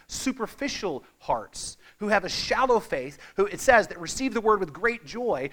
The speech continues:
but when life gets hard, they fall away, rejecting their faith altogether, proving that they didn't have a saving faith.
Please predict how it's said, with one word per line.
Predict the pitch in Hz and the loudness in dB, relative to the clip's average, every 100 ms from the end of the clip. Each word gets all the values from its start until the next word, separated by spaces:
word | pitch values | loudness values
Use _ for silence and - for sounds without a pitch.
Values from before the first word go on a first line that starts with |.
| - | -8
but | 170 | -6
when | 165 | 0
life | 196 202 | 0 0
gets | - 160 | -4 -10
hard, | - - 262 202 151 156 - - | -8 0 2 4 2 -6 -16 -12
they | 156 | -12
fall | - 214 202 | -2 2 2
away, | 180 220 | 2 0
rejecting | 165 147 196 220 190 | 0 -4 -6 -8 -6
their | 160 | -6
faith | 160 147 - - - | -4 -6 -8 -20 -8
altogether, | - 220 220 202 180 | 2 2 2 -2 -4
proving | - 254 233 175 165 - _ - | -6 -6 -4 -4 -6 -12 _ -10
that | 160 | -6
they | 190 | -4
didn't | 214 190 | -4 -6
have | - 254 247 170 - | -6 -4 0 0 -2
a | 185 | -10
saving | - 262 226 170 123 - _ _ | 0 0 0 -6 -8 -14 _ _
faith. | - 127 107 - - | -8 -6 -6 -14 -20